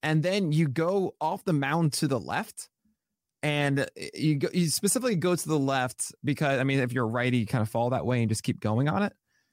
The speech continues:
But the reason is you circle back, and by the time you get to the right side of the mound, the third baseman has the ball thrown it back to you.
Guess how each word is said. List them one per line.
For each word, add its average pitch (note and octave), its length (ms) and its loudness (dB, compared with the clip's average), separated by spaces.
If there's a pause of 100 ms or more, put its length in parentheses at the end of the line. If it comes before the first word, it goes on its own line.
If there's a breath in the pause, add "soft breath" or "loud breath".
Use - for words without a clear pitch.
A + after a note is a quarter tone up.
(260)
But C#3 440 0
the D3 160 0 (180)
reason F#3 320 2
is D3+ 120 2
you D3+ 100 4
circle F#3 460 0
back, C#3+ 500 -4
and B2+ 160 0
by C3+ 120 0
the C3+ 80 -2
time D3 260 0
you C#3 60 0
get C3+ 100 0
to - 40 -10
the C3+ 80 -2
right C3 160 0
side B2 140 0
of A2 80 -2
the G#2+ 60 -2
mound, C3+ 360 2
the B2 100 0
third C3+ 320 0
baseman C3 360 -2
has B2+ 420 -4
the B2 80 -4
ball A2+ 260 -2
thrown - 240 -6
it C3+ 100 -8
back C#3+ 320 -4
to - 120 -12
you. - 120 -14